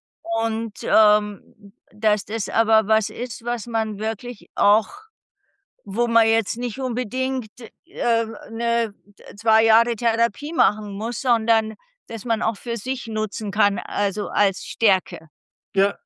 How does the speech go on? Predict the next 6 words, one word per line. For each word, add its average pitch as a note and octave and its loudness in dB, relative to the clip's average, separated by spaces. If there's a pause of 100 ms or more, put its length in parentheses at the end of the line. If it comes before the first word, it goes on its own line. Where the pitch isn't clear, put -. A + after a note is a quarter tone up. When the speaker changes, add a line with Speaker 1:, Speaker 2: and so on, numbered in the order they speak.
(120)
Speaker 1:
Ja, G3+ -20 (240)
das G#3 -4
einen G3+ 0
unterstützt, - -4 (460)
ne? G#3 -2
Speaker 2:
Mhm. D#3+ -10